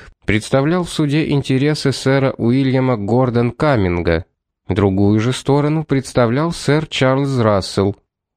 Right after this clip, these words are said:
Если верить газетам, то в суде присутствовали, помимо всех прочих,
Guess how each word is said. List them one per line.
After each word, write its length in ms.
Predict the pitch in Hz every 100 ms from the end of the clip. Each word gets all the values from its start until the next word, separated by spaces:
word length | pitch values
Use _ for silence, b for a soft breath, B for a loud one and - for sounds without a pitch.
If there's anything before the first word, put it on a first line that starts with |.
| _ _ -
Если 400 | 113 143 - 135
верить 400 | 131 143 135 120
газетам, 640 | 131 131 170 196 95 87
то 160 | - 104
в 60 |
суде 300 | - 127 156
присутствовали, 840 | 190 156 143 156 160 - 147 147 143
помимо 440 | 131 120 127 120
всех 340 | 107 120 117
прочих, 640 | - 110 117 - 107 -